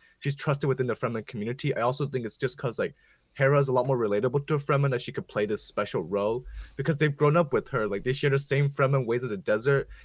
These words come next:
and they've gone through sadness and loss with her. In a way, it kinda also shows that even though Jessica and Aaliyah are, are, like, they are definitely part of the tribe,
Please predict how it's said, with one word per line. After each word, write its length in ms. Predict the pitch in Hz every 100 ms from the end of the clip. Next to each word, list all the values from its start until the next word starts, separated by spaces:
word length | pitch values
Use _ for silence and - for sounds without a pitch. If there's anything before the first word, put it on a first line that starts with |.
| -
and 80 | 127
they've 80 | 127
gone 160 | 135
through 80 | 135
sadness 460 | 135 - 123 131 -
and 140 | 113
loss 260 | 104 101 -
with 160 | 135 -
her. 220 | 143 127 -
In 120 | 147
a 80 | 175
way, 220 | 156 139
it 120 | 135 -
kinda 180 | 165
also 280 | - 135 139
shows 300 | 123 139 127
that 100 | 120 -
even 220 | 127 143
though 200 | 143 123
Jessica 560 | 113 123 - 139 147 -
and 140 | 110
Aaliyah 320 | - 120 123 -
are, 160 | 110 107 _ - - _ - -
are, 160 | 156 190
like, 160 | 165
they 100 | 139 -
are 140 | 151
definitely 460 | 156 151 147 170 127
part 240 | - 131
of 60 | 107
the 80 | 110
tribe, 460 | - 117 113 135